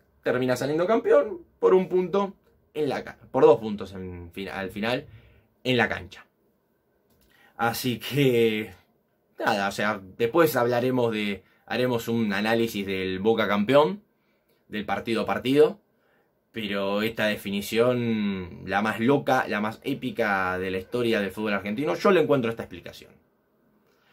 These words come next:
Este, no querer quedar expuestos los jugadores de River en la cancha, van a quedar expuestos justamente por lo que hicieron en la cancha. Este, y bueno, de Racing, pss,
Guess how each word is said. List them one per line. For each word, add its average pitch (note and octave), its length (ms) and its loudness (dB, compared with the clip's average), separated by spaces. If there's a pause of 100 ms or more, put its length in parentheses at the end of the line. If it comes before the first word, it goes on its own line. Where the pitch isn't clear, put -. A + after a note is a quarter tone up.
(420)
Este, F#2 880 -4
no C#3 200 4
querer B2 260 0
quedar A#2+ 180 0
expuestos A#2 360 -2
los A2+ 100 -2
jugadores A2+ 340 2
de A#2 120 2
River D3+ 440 2 (240)
en C#3+ 160 0
la C3 120 4
cancha, A#2+ 460 -2 (400)
van G#2 220 -2
a F#2+ 60 -2
quedar F#2 200 -2
expuestos G2 420 -10
justamente F#2 400 -6
por C3 240 4
lo G2 120 -2
que F2 80 -10
hicieron E2+ 340 -10
en E2 80 -14
la F#2 100 -6
cancha. G#2 400 -6 (1200)
Este, F2 1000 -8 (500)
y A#2 220 0
bueno, E2 400 0
de F#2 120 -2
Racing, G#2 600 -4 (1040)
pss, - 360 -4